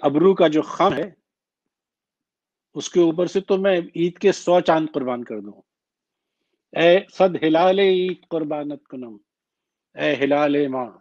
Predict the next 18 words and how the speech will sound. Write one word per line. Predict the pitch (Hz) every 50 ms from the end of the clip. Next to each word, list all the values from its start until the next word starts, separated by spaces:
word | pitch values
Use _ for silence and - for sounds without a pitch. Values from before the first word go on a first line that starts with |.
| _ _ _ _ _ _ _ _ _ _ _ -
खमे | - - - 139 139 143 143 139 139
अबरूए | 135 123 117 123 123 120 120 120 110
तो।" | - - 107 101 - _ _ _ _ _ _ _ _ _ _ _ _ _ _ _ _ _ _ _ _ _ _ _ _ _ _ _ -
तो | 120
वो | 117 131
ये | 139 147 165 170 170
कह | 165 160 147 147
रहे | 151 160 160 165
हैं, | 156 139 - _ _ _ _ _ _ _ _ _ _ _ _ _ _ _ _ _ _ _ _ _ _ _ _ _ _ _ _ _ _ _ _ _ _ _ _ -
"कहीं | 143 143 156 160 156
से | 151 - 165 160 156
मैकदे | 147 147 151 151 151 156 147 139 147 147 147
में | 143 143 143
इस | 139 - - -
तरह | 143 131 131 131 131
के | 123 - 135 131 127
आदमी | 123 120 117 110 113 113 117 113
लाओ | 110 110 110 107 104 104